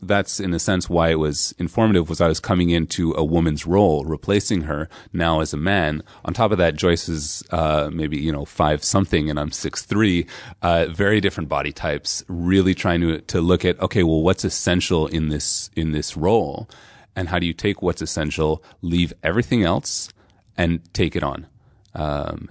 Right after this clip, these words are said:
and make it your own? Um, so I think for me, that was the big thing that I learned in those two pieces in terms of working as a man in dance. I think,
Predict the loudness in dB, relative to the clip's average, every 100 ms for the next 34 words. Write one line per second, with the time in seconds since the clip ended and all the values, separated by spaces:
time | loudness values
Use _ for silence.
0 | _ -2 -2 -2 -2 -2 -2 -4 -2 -2
1 | -6 -14 _ -20 -20 -20 -6 -2 0 0
2 | -2 -2 0 2 0 0 2 2 4 4
3 | 2 0 -2 -2 -2 -2 -2 -2 -2 0
4 | 2 2 -2 -16 -10 -2 2 2 0 -2
5 | 0 0 0 -2 -2 -2 0 2 2 0
6 | -2 0 0 2 2 0 -2 -8 -10 -2
7 | 0 2 2 0 -2 -6 -12 _ _ -4
8 | 0 0 0